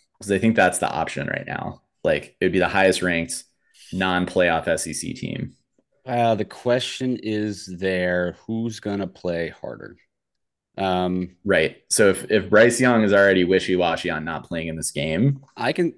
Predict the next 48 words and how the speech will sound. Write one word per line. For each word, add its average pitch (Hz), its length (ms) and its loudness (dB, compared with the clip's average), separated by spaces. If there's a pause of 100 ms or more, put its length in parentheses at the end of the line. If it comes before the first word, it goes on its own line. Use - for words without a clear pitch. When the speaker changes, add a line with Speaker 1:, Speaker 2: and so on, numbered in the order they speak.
Speaker 2:
yeah. 101 160 -2
Speaker 1:
like, 78 200 0 (580)
I, 113 220 4
I 151 40 0
don't, 175 220 4
I 135 80 6
almost 160 320 4
don't 107 200 4
wanna 104 200 0
play, 87 640 0 (240)
like, 92 160 -6
an 92 120 -4
Alabama 87 520 0
team 85 320 -6
with, 80 140 -8 (100)
with, - 160 -8
like, 85 160 0
a 80 60 -4
backup 80 400 -2
quarterback 76 520 -2
and, 82 80 -8
like, 78 100 -8
half 76 200 -6
their 78 140 -4
team - 220 -8
gone. 50 320 -6
Like, 76 280 -6 (220)
Speaker 2:
Yeah, 92 260 -10
Speaker 1:
it'd 117 140 2
be 147 80 8
Speaker 2:
'cause 143 80 8
they 104 60 8
Speaker 1:
nice 107 260 6
to 101 60 0
see 98 220 2
us 90 180 2
go 90 160 2
up 87 120 -2
against 85 280 -6
a 85 60 -10
team 80 260 -6
that 78 160 -4
kinda 90 340 0
gives 113 240 4
a 120 80 2
shit, 120 420 2 (120)
you 110 80 0
know? 113 380 0